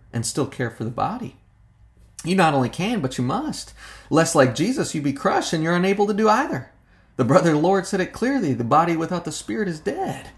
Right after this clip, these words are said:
The moment these two entities separate is the moment we cease to live upon this earth and our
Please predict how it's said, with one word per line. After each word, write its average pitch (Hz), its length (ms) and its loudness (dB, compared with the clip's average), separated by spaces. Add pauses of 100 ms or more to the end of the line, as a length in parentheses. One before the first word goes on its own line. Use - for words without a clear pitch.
(220)
The 143 80 2
moment 208 320 2
these 180 180 0
two 214 200 -4
entities 165 380 -4
separate 151 400 -2
is 143 120 -4
the 151 60 0
moment 180 360 0
we 165 100 -2
cease 214 340 -6
to 165 100 -6
live 196 180 -2
upon 170 300 -6
this 151 200 -8
earth 214 280 -4
and 180 80 0
our 165 160 -2